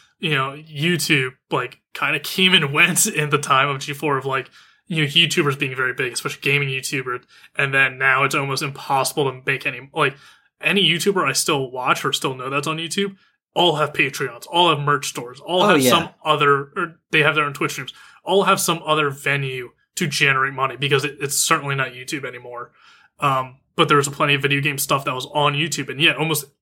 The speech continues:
Speaker 1: all of it has migrated over to Twitch. Some of it went to Mixer and got fucked over royally from that, um, because Mixer shut down, uh, recently.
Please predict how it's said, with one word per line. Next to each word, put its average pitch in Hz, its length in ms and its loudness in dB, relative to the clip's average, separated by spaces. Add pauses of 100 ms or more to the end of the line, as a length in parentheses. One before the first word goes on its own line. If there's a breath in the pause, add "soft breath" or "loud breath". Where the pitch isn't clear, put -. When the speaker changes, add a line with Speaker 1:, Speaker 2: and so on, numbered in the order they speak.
Speaker 1:
all 196 380 4
of 160 60 0
it 143 100 0
has 143 160 0
migrated 147 400 0
over 135 140 0
to - 80 -14
Twitch. 143 320 -4 (240 loud breath)
Some 143 200 0
of 143 120 2
it 165 80 2
went 165 140 0
to 196 60 0
Mixer 214 300 0
and 131 80 -2
got - 280 0
fucked 135 240 0
over 135 400 0 (340)
royally 139 480 4
from 135 180 -10
that, 135 300 -6 (560 loud breath)
um, 131 420 0
because 135 300 -6
Mixer 156 240 -2
shut 123 220 -4
down, 123 200 -8 (240)
uh, 127 220 -6
recently. 131 400 -10